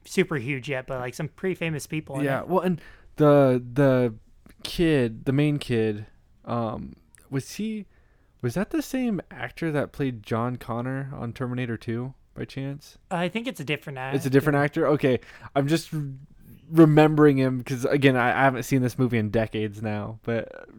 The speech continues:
Speaker 2: trying to remember, and I was like, "Yeah, he kinda had the same haircut if I <laughs> remember right." But,
Speaker 1: Yeah.
Speaker 2: but, yeah, so I, I, I couldn't remember. So anyways, Joe, you wanna introduce the next one?
Speaker 1: Okay, we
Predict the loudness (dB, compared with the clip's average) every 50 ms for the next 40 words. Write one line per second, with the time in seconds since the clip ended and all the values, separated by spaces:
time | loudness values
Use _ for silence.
0 | -18 0 4 4 6 6 6 4 4 4 2 0 2 2 2 2 2 0 -2 -2
1 | -2 -2 -2 -2 -2 -2 0 0 0 0 0 -2 -2 2 2 2 2 0 -2 0
2 | 0 0 2 2 2 2 2 2 2 0 -2 -2 -2 0 0 2 4 4 4 6
3 | 4 4 2 2 0 2 2 2 2 0 -2 -4 -4 -2 -2 0 0 -2 -4 -8
4 | -12 -16 -20 -20 -20 -20 -20 -20 -20 -20 -20 -10 -4 -4 -2 -2 -4 -4 -4 -2
5 | -2 -2 -2 -2 -2 -2 -2 -2 -2 -4 -6 -6 -8 -10 -10 -10 -10 -8 -8 -10
6 | -8 -8 -8 -8 -8 -8 -10 -12 -12 -16 -20 _ _ -20 -20 -20 _ _ _ _
7 | _ _ _ _ _ _ _ _ _ _ _ _ _ -6 -4 -2 0 0 2 2
8 | 2 2 2 0 0 0 0 2 2 4 2 2 0 0 -2 -4 -6 -6 -6 -6
9 | -6 -6 -6 -6 -6 -6 -6 -8 -10 -10 -8 -8 -10 -12 _ _ _ _ _ _
10 | _ _ _ _ _ _ _ _ -12 -12 -12 -12 -10 -8 -8 -8 -6 -8 -10 -10
11 | -10 -12 -10 -8 -8 -8 -10 -12 -14